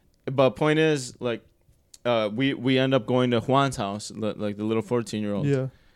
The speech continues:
Speaker 1: And he's, he's telling us, "Yeah, but, like, I'm, uh," he's, bro, like, at one point, he got, like, too drunk.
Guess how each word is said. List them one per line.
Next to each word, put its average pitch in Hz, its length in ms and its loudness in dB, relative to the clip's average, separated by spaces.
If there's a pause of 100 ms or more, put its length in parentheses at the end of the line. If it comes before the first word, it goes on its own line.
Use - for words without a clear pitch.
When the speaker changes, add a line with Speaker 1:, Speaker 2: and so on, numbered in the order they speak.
(220)
Speaker 1:
And 113 200 -4
he's, 131 320 2
he's 127 200 -2
telling 131 360 2
us, 117 280 -6 (400)
"Yeah, 147 360 -2
but, 131 160 -2
like, 120 380 -2 (420)
I'm, 127 240 0
uh," 127 240 2
he's, 135 280 -4
bro, 123 360 2
like, 117 200 2
at 117 300 -2
one 135 220 0
point, 160 340 0 (880)
he 127 140 -4
got, 143 260 2
like, 117 300 -4
too 139 220 -4
drunk. 139 400 -4